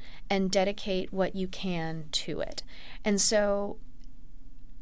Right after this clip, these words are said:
the yoga practice that I started out learning takes me about two hours to get through. I don't have two hours every day to do yoga. I wish I did.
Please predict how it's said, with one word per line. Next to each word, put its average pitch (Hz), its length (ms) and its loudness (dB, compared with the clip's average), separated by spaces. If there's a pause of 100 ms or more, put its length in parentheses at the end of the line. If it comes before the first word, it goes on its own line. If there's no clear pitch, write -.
(140)
the 208 240 2
yoga 233 380 4
practice 226 580 0
that 220 120 -2
I 196 100 2
started 190 540 2
out 190 340 2 (220)
learning 180 600 0 (500)
takes - 260 4
me 202 80 2
about 185 300 2
two 208 200 2
hours 190 420 2
to 208 100 0
get 202 240 -4
through. 311 300 2 (640)
I 440 80 10
don't 349 180 8
have 143 340 0
two - 180 0
hours - 380 -2
every - 240 0
day - 300 0
to - 60 -2
do 107 80 -4
yoga. - 600 -2
I 156 80 4
wish 180 240 4
I - 80 0
did. 180 460 4